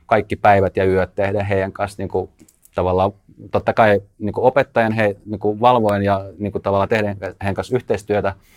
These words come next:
mut sit samaan aikaan niinku mä, mä kehotin heitä laittaa mulle niinku kommunikoimaan mun kanssa tosi avoimesti, elikkä siellä tuli A nelosia niinku usealta <laughs> opiskelijalta koko ajan joka päivä.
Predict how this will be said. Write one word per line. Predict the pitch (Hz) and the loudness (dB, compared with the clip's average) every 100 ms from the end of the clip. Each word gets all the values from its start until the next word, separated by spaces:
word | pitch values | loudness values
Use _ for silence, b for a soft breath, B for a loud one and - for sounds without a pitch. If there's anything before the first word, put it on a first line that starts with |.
| B B B B | B B B B
mut | 101 101 | -6 -4
sit | - 98 | -2 0
samaan | 110 104 | 2 4
aikaan | 101 98 95 92 | 2 2 0 0
niinku | 92 90 90 90 78 - 87 b - | -2 -2 -2 -2 -6 -18 -20 b -8
mä, | 107 101 - | -4 -4 -4
mä | 107 | -4
kehotin | 101 101 101 98 | -2 -2 -2 -2
heitä | 95 95 90 | -2 -2 -2
laittaa | 95 - 90 | -4 -4 -6
mulle | 87 90 - | -4 -8 -10
niinku | 104 - | -12 -4
kommunikoimaan | 123 120 107 98 101 98 95 | 2 2 2 0 0 0 -2
mun | 92 | -2
kanssa | 95 - | -6 -8
tosi | 92 - | -8 -4
avoimesti, | 98 95 92 92 - | -2 0 -2 -8 -8
elikkä | 90 82 - | -8 -6 -6
siellä | 98 92 | -2 -2
tuli | 90 92 87 B B | -2 -4 -4 B B
A | 110 104 | 2 4
nelosia | 101 95 90 90 90 | 2 0 -2 -6 -6
niinku | 90 92 - B B B _ | -6 -8 -10 B B B _
usealta | 131 110 110 110 113 | 2 6 6 6 2
<laughs> | |
opiskelijalta | 101 101 101 120 120 104 110 | 2 -2 -2 0 2 0 0
koko | 107 101 98 | -2 0 2
ajan | 98 95 | 4 4
joka | 104 92 | 2 0
päivä. | - 98 95 95 | 2 2 2 0